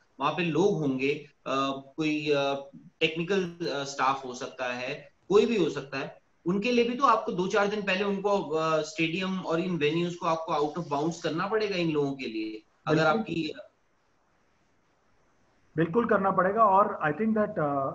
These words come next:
Speaker 2: they have, they have already been sounded out। कुछ टीम्स ने डायरेक्टली, uh, when ये सारे जो ट्रेनिंग फैसिलिटी है, उनको रीच आउट कर दिया है,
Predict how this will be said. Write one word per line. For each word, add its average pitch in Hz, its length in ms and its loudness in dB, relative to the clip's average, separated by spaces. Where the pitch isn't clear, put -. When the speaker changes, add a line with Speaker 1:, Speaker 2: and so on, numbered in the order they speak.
Speaker 2:
they 156 560 -2
have, 170 180 2
they - 420 -4
have 196 100 6
already 208 360 6
been 220 220 4
sounded 151 340 6
out। - 160 -4
कुछ 165 260 -2
टीम्स 180 280 0
ने 185 140 -2
डायरेक्टली, 165 680 0
uh, 131 260 4
when 160 260 -2
ये 143 380 2
सारे 143 240 0
जो 143 100 2
ट्रेनिंग 147 360 -2
फैसिलिटी 147 400 -2
है, 156 60 0
उनको 143 220 -2
रीच 127 260 -4
आउट 151 200 -2
कर 123 120 -4
दिया 127 280 -2
है, 156 80 -12